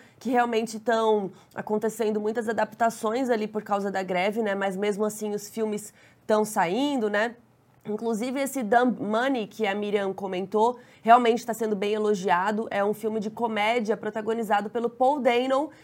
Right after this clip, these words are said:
e com um elenco enorme, assim, tem o Sebastian Stan, a América Ferreira, que fez Barbie agora, o Seth Rogen, a Shailene Woodley, e é baseado numa história real sobre um grupo de investigadores amadores do Reddit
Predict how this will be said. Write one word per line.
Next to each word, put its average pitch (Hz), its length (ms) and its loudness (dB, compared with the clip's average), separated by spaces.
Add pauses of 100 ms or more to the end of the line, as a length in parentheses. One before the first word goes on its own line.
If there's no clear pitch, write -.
(180)
e 247 140 -2
com 302 180 -2
um 330 80 0
elenco 277 380 2
enorme, 254 460 4
assim, 208 260 -2
tem 220 240 -4
o 220 40 -4
Sebastian 202 560 -2
Stan, 214 560 -2 (320)
a 196 160 4
América 202 380 0
Ferreira, 214 540 2
que 214 60 -12
fez 180 200 -6
Barbie 202 380 4
agora, 202 400 -2
o - 20 -4
Seth 196 320 -2
Rogen, 214 600 2 (200)
a 190 140 4
Shailene 208 580 0
Woodley, 233 480 0 (280)
e 226 260 2
é 220 80 10
baseado 226 460 4
numa 240 140 0
história 240 320 2
real 240 600 4
sobre 214 400 -2
um 233 140 -2
grupo 233 260 -4
de 214 140 -4
investigadores 220 760 0
amadores 240 600 2
do 277 140 -4
Reddit 202 520 2